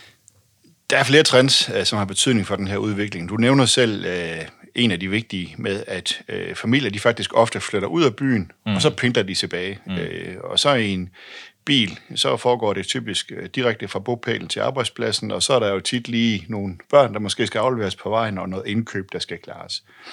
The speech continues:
Speaker 1: Og der er offentlig transport, der er den opdelt i tre trin, det der hedder first mile hen til den offentlige transport, og så last mile fra den offentlige transport
Speaker 2: Mm.
Speaker 1: ud. Øh, så det er noget mere bøvlet, især hvis der er noget indkøb eller børn,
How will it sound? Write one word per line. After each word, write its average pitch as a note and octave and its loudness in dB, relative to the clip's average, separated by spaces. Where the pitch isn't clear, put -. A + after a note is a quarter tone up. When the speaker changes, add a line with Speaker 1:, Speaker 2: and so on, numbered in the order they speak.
Speaker 1:
Og - -8
der D3 6
er B2+ 8
offentlig B2 4
transport, A2+ -2
der C3 4
er A#2+ 6
den A#2+ 2
opdelt A#2 0
i G2 -8
tre A#2 0
trin, G#2+ -6
det G#2 -6
der G2 -4
hedder F#2+ -4
first A2+ 0
mile G2+ -2
hen A2 -6
til G2 -6
den G#2 -8
offentlige G2+ -6
transport, B2+ -4
og G2 -10
så G#2+ -2
last G#2+ -2
mile G#2 -2
fra A#2 -6
den A2+ -8
offentlige G#2+ -6
transport G2+ -2
Speaker 2:
Mm. G#2 -4
Speaker 1:
ud. G2+ -2
Øh, - -10
så - -2
det A#2 2
er B2 4
noget C3 6
mere B2+ 6
bøvlet, A2 2
især A#2+ 2
hvis F#2 -6
der G#2+ 0
er G#2 2
noget G2+ 0
indkøb G#2+ -4
eller G2 -4
børn, F#2 0